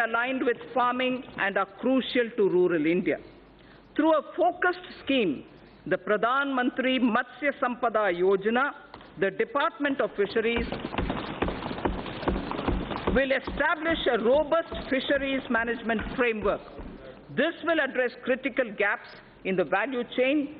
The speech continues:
including infrastructure modernization, traceability, production, productivity,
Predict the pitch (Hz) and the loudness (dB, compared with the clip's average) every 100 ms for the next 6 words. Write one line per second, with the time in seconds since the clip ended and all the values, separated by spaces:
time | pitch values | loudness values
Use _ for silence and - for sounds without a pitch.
0 | - - - 220 240 - 277 269 254 202 | -18 -14 -2 0 0 2 2 2 2 -2
1 | 190 262 254 - 294 - 311 254 226 233 | 0 0 0 -4 -4 0 0 2 2 2
2 | 269 269 269 294 - 359 381 - - - | 0 0 0 0 2 -2 -2 -14 -20 -20
3 | - - - 240 247 - 269 277 311 311 | -20 -8 0 0 0 -2 -2 0 -2 0
4 | 349 339 - - - - - - 240 269 | -2 -2 -10 -20 -20 -20 -4 2 2 2
5 | 285 - 330 370 - - - 196 202 - | -4 -4 -2 -2 -10 -16 0 2 2 0
6 | - 277 285 330 339 | -2 -2 2 0 0